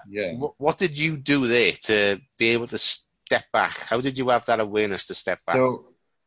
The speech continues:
Speaker 1: I honestly don't remember if it happened before or after. So, I mentioned the trip, the leadership training trip.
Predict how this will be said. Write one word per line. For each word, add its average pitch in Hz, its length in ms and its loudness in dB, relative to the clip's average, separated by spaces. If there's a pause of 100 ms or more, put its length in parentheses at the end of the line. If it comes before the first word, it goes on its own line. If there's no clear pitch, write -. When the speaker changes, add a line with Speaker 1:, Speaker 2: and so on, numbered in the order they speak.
(440)
Speaker 1:
I 120 140 6
honestly 147 420 2
don't 127 180 2
remember 113 280 4
if 113 100 -4
it 107 80 6
happened 107 380 -2
before 113 440 2
or 104 240 0
after. 92 580 0 (580)
So, 98 300 6
I 98 140 4
mentioned 113 380 2
the 107 60 2
trip, 107 400 2 (180)
the 101 140 -2
leadership 98 480 -2
training 92 360 -2
trip. - 280 -6